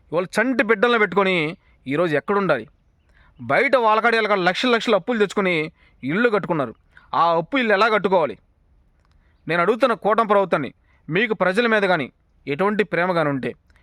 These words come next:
ఇలాంటి రోజులు మన రాష్ట్రానికి ఎందుకు తీసుకొచ్చారు? ఇప్పుడు మీరు హైడ్రా అనే పేరు తీసుకొచ్చినారు కదా మన రాష్ట్రానికి.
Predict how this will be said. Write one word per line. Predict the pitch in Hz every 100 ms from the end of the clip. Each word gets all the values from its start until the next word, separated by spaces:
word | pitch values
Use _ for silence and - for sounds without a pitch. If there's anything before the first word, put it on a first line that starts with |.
| _
ఇలాంటి | 135 175 185
రోజులు | 151 180 196
మన | 185 143
రాష్ట్రానికి | 139 147 175 135
ఎందుకు | 139 147
తీసుకొచ్చారు? | 131 - 113 113 - _ _ _ _ _ _ _ _ _ -
ఇప్పుడు | 185 214
మీరు | 214
హైడ్రా | 156 156 233 208 220 196 - _ _ _
అనే | 165 185
పేరు | - 196 202
తీసుకొచ్చినారు | 196 185 190 180
కదా | 170
మన | 165 156
రాష్ట్రానికి. | 165 - 165 170